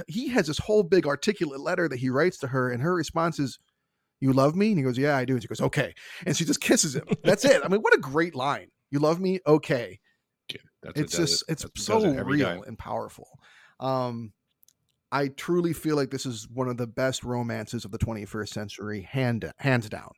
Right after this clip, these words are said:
Speaker 2: <gasps>
Speaker 1: One of the best romances of the twenty-first century, and it absolutely holds up. I love this movie.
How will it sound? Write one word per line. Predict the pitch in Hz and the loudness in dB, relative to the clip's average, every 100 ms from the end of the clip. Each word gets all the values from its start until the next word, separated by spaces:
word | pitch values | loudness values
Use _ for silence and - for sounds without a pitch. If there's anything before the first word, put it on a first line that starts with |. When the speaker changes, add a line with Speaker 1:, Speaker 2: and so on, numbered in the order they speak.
| _ _ | _ _
Speaker 2:
<gasps> | 180 165 - | -12 -8 0
Speaker 1:
One | 147 | 2
of | |
the | 123 | 2
best | 120 107 | -2 -2
romances | 98 90 92 104 | -6 -8 -12 -14
of | 101 | -8
the | |
twenty-first | 104 101 98 101 - | -8 -8 -14 -14 -12
century, | 104 104 | -10 -8
and | 107 | -4
it | 110 | 0
absolutely | 120 - 143 147 | -2 0 -2 0
holds | 147 170 | 0 0
up. | 185 - | 0 0
I | |
love | 113 117 | -2 -2
this | 104 | -4
movie. | - 62 104 | -12 -16 -20